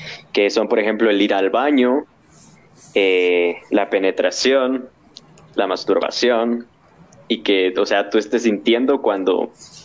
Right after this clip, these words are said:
cuando das, das, eh, penetración, ¿va? Entonces, es un dispositivo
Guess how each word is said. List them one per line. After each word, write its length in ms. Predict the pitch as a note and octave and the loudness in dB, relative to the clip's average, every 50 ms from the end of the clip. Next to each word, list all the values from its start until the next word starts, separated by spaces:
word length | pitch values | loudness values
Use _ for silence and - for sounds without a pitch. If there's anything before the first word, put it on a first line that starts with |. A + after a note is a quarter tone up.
| - - | -10 -6
cuando 360 | - G2+ G2+ F#2+ F#2 - G2 | -4 -2 -2 0 0 -2 0
das, 540 | F2+ G2 F#2 F#2+ F#2+ - - - - - - _ - | 0 0 0 0 -2 -4 -10 -14 -14 -18 -14 _ -2
das, 320 | G2+ G2 G2 - - - | -2 -2 -2 -4 -4 -2
eh, 280 | G2 F#2 F2+ F2+ F#2 F#2 | 0 2 2 2 0 0
penetración, 640 | - - F#2 F#2 F2 F2+ F2 F2 - D#3 C#3+ A2+ G2 | 0 0 -2 0 0 0 -2 0 0 0 0 0 0
¿va? 180 | F#2 G2 G#2+ - - - - - - - - - | -2 -2 -4 -6 -12 -14 -14 -14 -14 -16 -18 -18
Entonces, 240 | - - - C3+ D3 | -10 -4 0 0 2
es 60 | C#3+ E3 | 2 2
un 100 | F3+ F#3 | 2 2
dispositivo 960 | F#3 F3+ F#3 G3+ G3+ E3+ F3+ F3 F3+ F3+ F3 E3 D#3 F3 A#3 C4 A#3 - | 2 0 2 0 0 0 0 -2 0 0 2 4 4 4 2 0 -2 -8